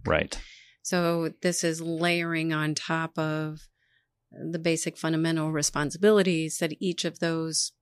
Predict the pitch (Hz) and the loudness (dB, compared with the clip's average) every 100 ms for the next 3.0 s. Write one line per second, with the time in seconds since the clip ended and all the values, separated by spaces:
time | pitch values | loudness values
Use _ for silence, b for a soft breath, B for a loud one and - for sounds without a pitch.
0 | _ _ - - - 170 165 165 156 160 | _ _ -10 -6 -4 -2 -2 -2 -4 -10
1 | - 170 165 - 160 - 151 151 156 165 | -8 -4 -4 -4 -4 -2 -4 -4 -4 -2
2 | 160 147 - 208 185 151 185 208 - | -2 -2 -2 0 2 0 -4 -4 -6